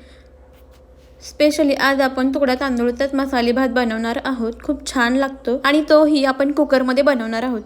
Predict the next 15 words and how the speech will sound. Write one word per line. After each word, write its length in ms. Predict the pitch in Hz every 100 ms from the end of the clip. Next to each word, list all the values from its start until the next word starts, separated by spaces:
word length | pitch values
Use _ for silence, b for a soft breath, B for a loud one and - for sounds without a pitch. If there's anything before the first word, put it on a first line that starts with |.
| -
चला 220 | 294 269 240
तर 80 | 262
कुकर 300 | 269 269 262
गरम 320 | 269 277 262
करायला 300 | 269 262 240
ठेवलेला 420 | 247 277 240 226 254
आहे. 260 | 254 233 285 B B -
आता 180 | 247
त्यामध्ये 560 | 277 285 262 226 226 311 -
टाकायचे 460 | 269 262 240 233 294
आहे 200 | 285 247 -
अडीच 260 | 254 294
पळी 320 | - - 262 254
तेल 440 | 262 269 254 285
मी 300 | 285 285 349